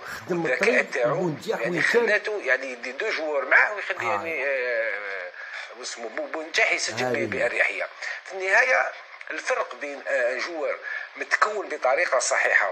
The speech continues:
Speaker 2: وع-، واحد الوقت يعني كان في جورناليست اللي تاعنا اللي يعرفوا يديروا l'exemple بين مهدي عبيد وقديوره. مهدي عبيد وقديوره. مهدي عبيد اللي ما يلعبش كثير، لكن تكون بطريقه صحيحه، على عكس ربما،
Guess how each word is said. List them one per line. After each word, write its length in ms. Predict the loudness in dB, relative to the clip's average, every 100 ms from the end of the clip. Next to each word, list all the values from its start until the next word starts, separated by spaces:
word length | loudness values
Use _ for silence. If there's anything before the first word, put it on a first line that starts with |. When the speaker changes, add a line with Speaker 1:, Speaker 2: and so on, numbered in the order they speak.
| 0
Speaker 2:
وع-، 420 | 0 0 -4 -4
واحد 160 | -4 -2
الوقت 340 | -4 -4 -2
يعني 280 | -2 0 0
كان 180 | -2 -4
في 100 | -6
جورناليست 520 | -4 0 0 -2 -8
اللي 140 | -10
تاعنا 400 | -2 2 4 2
اللي 120 | 2 2
يعرفوا 400 | 2 2 0 0 -4 -8 -10 -12
يديروا 300 | -8 -6 -4
l'exemple 400 | -2 0 0 0
بين 160 | -2
مهدي 300 | 0 0 2
عبيد 420 | 4 4 4 -2 -4
وقديوره. 540 | -8 -8 -4 -2 -2 -4 -20 -20 -14 -10 -4 0
مهدي 260 | 0 2
عبيد 260 | 2 2 -2
وقديوره. 440 | -8 -8 -4 -4 -4 -8 -10 -12 0
مهدي 340 | 2 2 4
عبيد 420 | 6 6 2 -4 -8 -10
اللي 120 | -8
ما 80 | 0
يلعبش 300 | 2 4 2
كثير، 340 | 0 -2 -4 -6 -12 -14 -14
لكن 380 | -6 -4 -2 -6 -10 -8
تكون 360 | -4 -2 -2 -4
بطريقه 480 | 0 2 4 4 0
صحيحه، 560 | 2 2 4 4 2 -2 -10 0
على 220 | 2 4
عكس 240 | 4 2
ربما، 320 | -2 -2 0